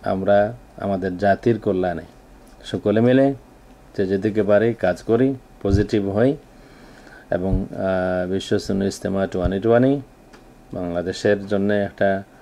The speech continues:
ইতিহাস হবে ইনশাআল্লাহুল আজিজ। আমরা already ইয়েমেনে বর্তমানে সাদাত কারাম যারা আছেন, আহ,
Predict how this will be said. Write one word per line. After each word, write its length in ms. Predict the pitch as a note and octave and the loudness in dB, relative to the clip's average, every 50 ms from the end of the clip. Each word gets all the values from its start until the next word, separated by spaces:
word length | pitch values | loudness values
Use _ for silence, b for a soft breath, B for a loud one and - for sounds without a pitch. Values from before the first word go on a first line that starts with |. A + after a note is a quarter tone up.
| B B B B B - - | B B B B B -10 -8
ইতিহাস 520 | - G#2+ G2 - G#2+ A2+ A#2+ A#2 A#2 - - | -6 -4 -2 2 2 4 4 4 2 2 2
হবে 200 | - G2 - - | 4 4 4 2
ইনশাআল্লাহুল 640 | G2 - - G2 F#2+ F#2 F#2 F#2 F2+ F2+ F#2+ F#2 | 0 -2 -2 -2 -2 0 0 -2 -2 -2 -2 -4
আজিজ। 300 | F2 F#2 F#2 G#2 A#2+ B2 A#2+ - - - - - - | -4 -2 0 0 -2 -2 -4 -8 -18 -20 -20 -18 -10
আমরা 420 | - F#2+ F2+ F2+ F2+ F2+ F2+ F2+ - F#2+ | -8 -6 -4 -4 -2 -2 -2 -2 -4 -4
already 440 | F#2 F2+ F#2+ G#2 G#2 A#2 B2 B2 B2 B2 A#2 G#2+ G2 - - - - - | -4 -2 -2 0 2 2 2 2 2 -2 -4 -8 -10 -12 -14 -18 -12 -8
ইয়েমেনে 440 | G2 F#2+ F#2 F#2+ G2 G2+ A2 G2 E2+ - B B B B B B B B - - | -6 -4 -4 -2 -2 -2 -2 -2 -4 -8 B B B B B B B B -6 -6
বর্তমানে 580 | G2 F#2+ - - F#2 F#2 F#2+ G2 G2+ G#2 G#2 G2+ | -6 -4 -4 -4 -4 -2 0 0 0 0 0 -2
সাদাত 540 | - - F#2+ F#2 F2+ F2 G2 G2 G2+ G2 | -2 0 0 0 2 2 4 4 4 4
কারাম 300 | - - G#2 G2 F#2+ G2 | 2 0 0 0 0 0
যারা 280 | F#2 F#2 F#2+ F#2 G2 G2+ | 0 0 2 4 4 4
আছেন, 240 | G#2 - - C3+ C3+ | 2 2 0 0 0
আহ, 1700 | C3+ C3 - - - - - - - - - - - - - - F#2 F#2 F#2 F2+ F2 - F2+ - - - F2+ F2 F2 F2+ - F2 - | 0 -2 -8 -18 -20 -20 -20 -20 -20 -20 -20 -20 -20 -16 -10 -6 -4 -2 0 0 -2 -2 -4 -4 -4 -6 -6 -6 -8 -8 -10 -10 -10